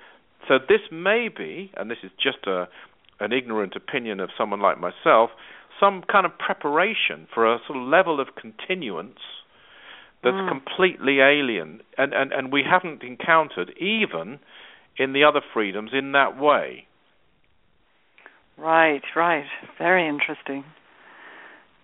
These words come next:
Speaker 2: It's interesting also, don't you think, Richard, that in the central sun of the galaxy, um, Doctor King says, as you said, is, is one of the
Speaker 1: Mm.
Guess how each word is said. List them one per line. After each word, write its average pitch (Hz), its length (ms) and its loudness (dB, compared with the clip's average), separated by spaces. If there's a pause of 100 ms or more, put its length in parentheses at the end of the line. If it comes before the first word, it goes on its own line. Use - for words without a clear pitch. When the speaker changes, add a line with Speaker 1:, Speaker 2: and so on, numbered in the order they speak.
(520)
Speaker 2:
It's 208 160 2
interesting 285 400 4
also, 240 340 6
don't 226 180 4
you 240 140 -6
think, 233 220 -4
Richard, 180 380 -2
that 175 140 4 (320)
in 202 140 -2
the 196 100 -6 (160)
central 240 440 0
sun 226 160 4
of 185 140 -4
the 190 80 -2
galaxy, 165 1000 0
um, 151 480 -6
Doctor 180 260 2
King 156 520 -8 (680)
says, 175 180 6
as 143 120 -8
you 190 240 -8
said, 139 340 -2
is, 151 260 -10
is 160 160 -10
one 165 200 0
of 160 160 -8
the 160 240 -8
Speaker 1:
Mm. 165 80 -16